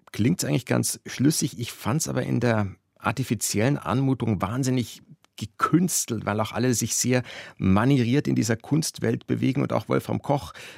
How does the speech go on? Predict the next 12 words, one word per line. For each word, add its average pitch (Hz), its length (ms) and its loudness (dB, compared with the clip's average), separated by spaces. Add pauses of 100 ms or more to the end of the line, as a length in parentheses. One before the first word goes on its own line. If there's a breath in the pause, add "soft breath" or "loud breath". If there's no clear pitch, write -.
(120 loud breath)
vielleicht 143 320 0
eben 135 140 2
getrieben 131 380 0
von 127 240 0
der - 220 0
Regie, 113 580 2 (360 loud breath)
äh, 95 200 -12 (500)
ist - 420 0 (400)
auch - 260 0
sehr 135 460 2
manieriert, 131 1000 2
äh, - 220 -10